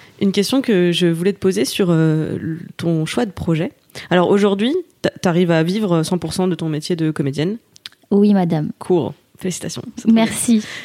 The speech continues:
Speaker 1: Et, et comment est-ce que tu choisis tes projets ? Est-ce que, euh, ouais, comment tu choisis tes projets ? Est-ce que tu portes attention, euh,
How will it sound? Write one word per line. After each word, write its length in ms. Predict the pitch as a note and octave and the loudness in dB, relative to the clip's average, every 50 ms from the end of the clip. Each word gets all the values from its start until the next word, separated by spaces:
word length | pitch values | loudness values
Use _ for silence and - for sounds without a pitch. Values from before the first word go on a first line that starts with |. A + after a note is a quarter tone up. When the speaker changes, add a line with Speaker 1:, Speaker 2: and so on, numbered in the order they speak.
| - - - - - _ - | -16 -18 -18 -20 -12 _ 0
Speaker 1:
Et, 800 | E3+ E3+ E3 E3 D#3+ D#3 D3+ D3+ C#3+ D3 D3+ D#3 D3 D3 D3 - - - _ _ | 2 4 4 4 4 4 4 2 2 2 0 0 0 0 -2 -2 -6 -10 _ _
et 100 | - G#3 | 0 0
comment 380 | F#3 - - - G#3+ G#3 A#3 C4 | 0 -2 -2 -2 0 0 0 0
est-ce 100 | B3 - | -2 -2
que 60 | A3 | -2
tu 100 | F#3+ G#3+ | 0 0
choisis 280 | F3+ - F#3+ G3 G#3+ G#3 | 2 2 2 0 0 0
tes 120 | G3 E3+ | 0 -2
projets ? 600 | - - - F3 E3 E3 F#3 A3+ C4 C4+ C4 B3 - | 0 0 0 0 0 0 -2 -2 -2 -2 -4 -4 -2
Est-ce 220 | - F3+ E3+ - - | -2 -2 -2 -2 -2
que, 100 | - A#3 | -2 0
euh, 1040 | B3+ C4 A#3+ G3 E3+ E3+ E3 E3+ E3 E3 E3+ E3 E3 E3+ D#3+ D#3+ D#3+ D#3 D3+ C#3 B2 - - | 2 2 4 4 2 2 2 2 2 0 0 0 0 0 0 0 0 -2 -2 -2 -4 -4 0
ouais, 180 | - G#3 A3+ - | 0 0 2 2
comment 180 | - G3+ G#3 | 0 0 -2
tu 80 | G#3+ - | -2 -2
choisis 120 | - G3 - | -4 -2 -2
tes 80 | F3+ | -4
projets ? 300 | - - E3+ D3+ D#3 - | -4 -2 -2 -2 -2 -4
Est-ce 120 | - - - | -6 -8 -8
que 60 | E3 | -10
tu 140 | - - - | -12 -10 -12
portes 180 | - - - | -12 -8 -8
attention, 540 | C#3+ - D#3+ E3 D#3 - F3+ F3+ F#3 F#3+ F3+ | -8 -6 -6 -6 -4 -2 0 0 2 2 2
euh, 140 | D3+ C#3+ | 0 -2